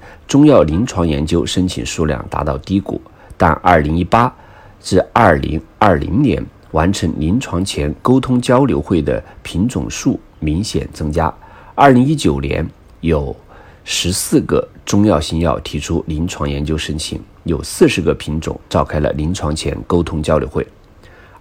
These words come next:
二零二零年有十五个中药新药提出临床研究申请，有四十一个品种召开了临床前沟通交流会。暂时未申请的品种有望在进一步研究后正式申报。此外，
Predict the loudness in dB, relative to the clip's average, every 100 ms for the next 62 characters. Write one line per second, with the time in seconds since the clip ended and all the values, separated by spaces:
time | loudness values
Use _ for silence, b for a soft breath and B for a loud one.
0 | 4 6 6 4 4 4 2 2 -2 -6
1 | -2 -2 -2 -4 -2 -2 -2 2 2 2
2 | -2 0 4 2 2 -2 -2 -2 -4 -8
3 | -4 -2 -2 -4 -6 -6 -6 -6 -6 -6
4 | -6 -8 -14 -14 -4 -4 -4 -4 -2 2
5 | 2 2 0 0 -4 -4 -6 -10 B B
6 | 2 2 2 0 0 -2 -4 -4 -4 -6
7 | -4 -6 -6 -10 -16 0 2 2 0 0
8 | 2 2 -2 -2 -2 -4 B B B B
9 | B 4 4 2 2 4 6 4 2 0
10 | 0 -4 -4 -4 -2 -4 -4 -4 -2 -2
11 | 0 -2 -2 0 0 0 -2 -4 -4 -2
12 | -2 0 -2 -4 -2 0 0 -2 -6 -4
13 | -4 0 -2 -2 -20 -20 -20 b b b
14 | b b 0 6 6